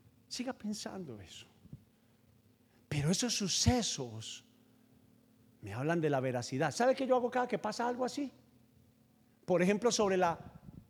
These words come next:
ciencia, la tecnología, todo lo que está pasando. Ay, la Biblia ya lo había anunciado. Que una de las formas de reconocer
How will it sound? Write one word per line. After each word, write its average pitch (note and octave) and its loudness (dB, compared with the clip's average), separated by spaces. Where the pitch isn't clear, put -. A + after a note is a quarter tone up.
ciencia, F#3+ 2
la E3 0
tecnología, D#3 2
todo B3 6
lo B3+ 4
que B3 -4
está G3 0
pasando. A#3 -2
Ay, F#4+ -4
la C4+ 0
Biblia G#3+ 0
ya A3 2
lo A3+ 4
había A3 4
anunciado. B3 2
Que G3+ 2
una A3 2
de B3 2
las A#3 2
formas A#3 2
de A3+ 6
reconocer G3+ 2